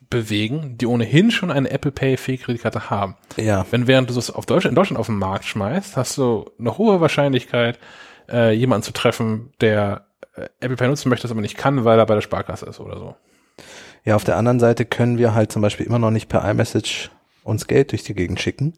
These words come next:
Speaker 1: Apple Pay Cash, ja.
Speaker 2: Ja, weil wir da wohl irgendwie eine amerikanische Sozialversicherungsnummer für bräuchten.
Speaker 1: Ja.
Speaker 2: Und ich wette, dass du die dann auch für diese Kreditkarte bräuchtest. So. Ich glaube, dass da irgendwelche Bankengesetze noch so ein bisschen Probleme bereiten.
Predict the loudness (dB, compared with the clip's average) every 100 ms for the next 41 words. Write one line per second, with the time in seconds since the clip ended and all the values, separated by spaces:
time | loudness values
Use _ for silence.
0 | -8 -10 -6 -6 -6 -4 -4 -6 -8 -8
1 | 0 2 2 4 4 6 6 6 4 -2
2 | 0 2 4 4 4 2 -2 -2 0 0
3 | 0 0 0 0 0 0 2 2 2 2
4 | -2 -4 -2 -2 -2 -4 0 0 0 -4
5 | -6 -6 _ -20 -20 -20 -20 -20 -20 -8
6 | -6 -6 -8 -8 2 4 4 0 0 2
7 | 2 2 0 -2 -2 -4 -2 -4 -4 -6
8 | -8 -6 -10 -10 -20 _ _ _ -10 -10
9 | -12 _ _ _ _ _ _ _ _ _
10 | -12 -4 -2 0 -2 -4 -4 -4 -2 -4
11 | -4 -6 -6 -6 -6 -6 -6 -8 -6 -6
12 | -6 -8 -8 -8 -8 -8 -8 -8 -10